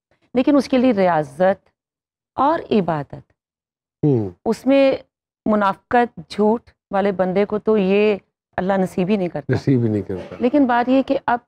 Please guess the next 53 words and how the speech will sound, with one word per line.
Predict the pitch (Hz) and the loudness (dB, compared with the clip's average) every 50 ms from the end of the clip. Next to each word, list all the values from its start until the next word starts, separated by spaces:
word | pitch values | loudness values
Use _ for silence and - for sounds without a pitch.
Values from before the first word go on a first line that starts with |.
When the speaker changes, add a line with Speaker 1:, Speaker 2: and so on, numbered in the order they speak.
| _ _ 196 | _ _ -2
Speaker 1:
देखिए, | 208 214 - 226 233 | -2 -2 0 -2 -2
एक | 240 - 208 - - | 0 -2 -2 -4 -4
तो | 214 | -2
महंगाई | 202 190 180 170 160 156 165 185 | -2 -2 0 0 0 0 0 -2
बहुत | 170 190 190 156 | -2 -6 -8 -8
ज्यादा | 175 175 170 - - 175 | -10 -12 -14 -14 -16 -20
है। | - _ _ - | -20 _ _ -2
Speaker 2:
इसकी | 165 175 135 - - 220 | -2 0 0 0 2 2
वजह | 214 202 196 208 185 | 4 4 4 4 2
से | - 208 | 2 2
आप | 208 196 170 | 2 2 0
समझते | - - 185 185 180 | 0 2 2 4 4
Speaker 1:
नहीं, | 302 339 | 4 4
Speaker 2:
हैं | 349 | 2
Speaker 1:
नहीं, | 339 - 427 339 | 4 4 4 4
नहीं, | 339 339 320 | 4 4 4
Speaker 2:
कि | 320 | 4
Speaker 1:
नहीं, | 311 277 | 2 2
मेरी | 247 - 156 | 2 2 2
Speaker 2:
आवाजें | 160 165 165 156 170 196 180 | 2 2 2 2 2 2 2
कम | - 180 175 180 180 180 | 2 2 2 2 2 2
अच्छी | 170 - 165 127 - - 180 175 | 2 0 -2 -2 0 2 2 4
आ | 160 156 | 4 4
रही | 151 151 160 160 | 4 4 4 4
हैं | 160 | 4
मार्केट | 156 143 139 139 120 - 143 127 - | 4 2 2 0 0 0 -2 -2 -2
में? | 139 131 123 - _ _ _ 277 | -4 -6 -6 -8 _ _ _ 2
Speaker 1:
नहीं, | 320 311 | 2 4
नहीं, | 349 339 | 4 2
मेरा | 269 226 262 277 277 311 | 2 2 2 4 4 2
ख्याल | 311 302 262 247 240 254 269 302 | 2 2 2 2 2 4 2 2
है | 302 | 2
कि | - 302 294 | 2 0 0
कुछ | - - 294 277 - | 0 -2 -2 0 0
आवाजें | 277 240 208 202 196 190 220 247 226 | 2 2 4 2 2 2 2 0 0
अच्छी | - - - - 262 262 | -2 -4 -2 0 0 2
हैं, | 208 175 170 175 190 220 285 | 2 2 0 0 -2 -4 -6
अच्छा | - - - - - 220 208 | -8 -10 -8 -4 -4 -4 -2
गा | 185 175 160 151 | 0 0 0 0
रहे | 156 165 | 0 0
हैं | 160 160 | 0 0
लोग, | 151 151 165 196 - _ | -2 -2 -4 -4 -6 _
अच्छे | - - - - - 208 | -10 -10 -8 -4 -2 -2
हैं, | 196 175 156 165 - | 0 0 0 -2 -2
Speaker 2:
हम्म। | - _ _ - 123 117 110 95 - | -6 _ _ -4 -2 -2 -2 -2 -4
Speaker 1:
अपने | - - - 240 240 220 | -4 -2 0 0 -2 -2
स्टाइल | - - 208 190 185 185 190 | -2 0 0 2 2 2 0
में, | 185 196 196 202 196 | 0 0 0 0 0
अपनी | 180 - _ 190 185 170 | 0 -2 _ -6 -6 -4
कैपेसिटी | - 175 - - 165 151 - - 226 208 | -4 -4 -2 -2 -2 -4 -4 -6 -6 -4
में | 202 180 | -4 -4
रहते | 160 151 147 - - 180 | -4 -4 -6 -6 -8 -8
हुए | 170 156 143 143 151 175 | -6 -6 -6 -6 -6 -6